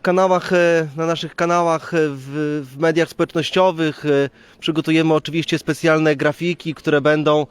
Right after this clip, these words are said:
informowały o miejscach zbiórek, o godzinach, tak żeby państwu to oczywiście wszystko ułatwić.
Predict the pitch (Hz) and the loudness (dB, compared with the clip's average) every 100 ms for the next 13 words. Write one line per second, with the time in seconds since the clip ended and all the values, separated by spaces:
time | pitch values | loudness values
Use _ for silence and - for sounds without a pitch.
0 | - - - 156 156 151 151 143 160 151 | -10 -16 -6 -4 -2 2 2 4 4 2
1 | 151 135 135 156 170 - 156 127 127 156 | 2 0 2 0 0 -2 -4 -4 -4 0
2 | 151 143 135 139 131 127 123 143 139 170 | 2 2 0 -2 0 0 0 -2 -2 0
3 | 160 151 147 120 143 139 156 156 - 160 | 0 0 -4 -4 -4 -2 -2 -2 -6 -6
4 | - 151 - - - - - 151 147 151 | 0 0 -2 -14 -20 -10 -4 -2 -2 -4
5 | - 156 143 175 170 - 156 156 151 143 | -2 -2 0 0 -2 0 0 2 2 2
6 | - 135 151 - | 0 -4 -4 -6